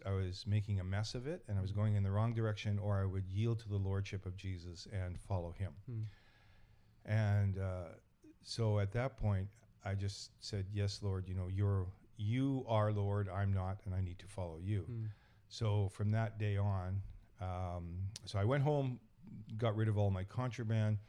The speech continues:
Speaker 1: and stopped drinking, and,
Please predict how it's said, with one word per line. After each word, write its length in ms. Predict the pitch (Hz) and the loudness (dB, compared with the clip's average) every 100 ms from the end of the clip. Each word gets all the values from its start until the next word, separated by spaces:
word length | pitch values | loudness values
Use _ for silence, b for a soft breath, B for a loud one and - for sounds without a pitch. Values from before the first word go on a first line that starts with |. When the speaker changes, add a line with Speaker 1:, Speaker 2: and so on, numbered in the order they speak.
| B B - | B B -8
Speaker 1:
and 420 | 98 95 98 92 92 | -2 2 2 0 -4
stopped 420 | - - 110 98 | -8 -2 -2 0
drinking, 480 | 104 101 101 98 92 | 0 2 0 -2 -2
and, 560 | 92 92 90 87 85 | -4 -4 -6 -8 -10